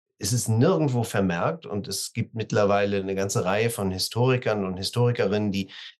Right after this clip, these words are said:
eben die, äh, die, die, äh, Unterlagen untersucht haben. Es gibt nirgendwo einen Vermerk in den Gesprächen oder auch nur eben im Abkommen selbst, im zwei plus vier Abkommen dann ein,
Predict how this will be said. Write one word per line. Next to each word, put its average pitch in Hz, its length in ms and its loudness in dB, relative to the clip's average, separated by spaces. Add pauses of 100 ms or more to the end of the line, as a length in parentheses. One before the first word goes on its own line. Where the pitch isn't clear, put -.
eben 107 280 2
die, 95 260 0
äh, 87 500 -6
die, 98 300 -4
die, 92 300 -6
äh, 87 200 -6
Unterlagen 113 680 2
untersucht 104 540 -2
haben. 98 200 0
Es 90 120 -2
gibt - 260 -6
nirgendwo 151 560 2
einen 98 260 0
Vermerk 95 880 0
in 113 160 -6
den 113 160 -6
Gesprächen 117 680 -2 (300)
oder 165 340 4
auch - 220 -4
nur 123 200 4
eben 104 280 -2
im 98 160 0
Abkommen 110 500 0
selbst, 98 560 2
im 95 140 -8
zwei 104 260 0
plus 104 260 -8
vier 117 300 -2
Abkommen 104 420 -2
dann 95 220 0
ein, 90 300 -4